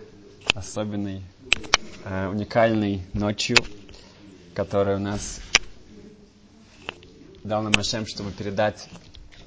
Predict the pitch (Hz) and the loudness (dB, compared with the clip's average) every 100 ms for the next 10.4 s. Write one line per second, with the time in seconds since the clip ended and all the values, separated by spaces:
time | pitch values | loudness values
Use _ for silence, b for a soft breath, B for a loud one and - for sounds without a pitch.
0 | - - - 101 104 101 - 104 - - | -20 -20 -8 2 4 4 2 0 0 -4
1 | 101 95 - - - - - 104 110 107 | -4 -4 -4 -10 -16 -14 -4 0 2 0
2 | 98 - - - - - 101 92 110 107 | -2 -10 -20 -20 -12 -6 -4 2 4 4
3 | - 104 95 - - - 101 98 101 110 | 0 -2 -2 -8 -20 -12 -4 -2 0 0
4 | 104 - - - - - - - - - | -2 -8 -20 -20 -20 -18 -14 -14 -14 -14
5 | - 101 90 104 107 120 - - - - | -4 0 2 4 6 6 2 -6 -20 -14
6 | - - - - - - - - - - | -14 -14 -20 -20 -20 -20 -20 -12 -12 -12
7 | - - 104 104 104 131 131 127 113 127 | -10 -2 4 6 6 6 6 4 2 4
8 | 120 - 104 98 - - - - - 117 | 4 2 0 -2 -6 -16 -18 -16 -6 -2
9 | - 147 147 139 123 117 - 107 117 117 | 2 6 6 6 2 0 0 2 4 2
10 | 101 95 95 | 0 -2 -4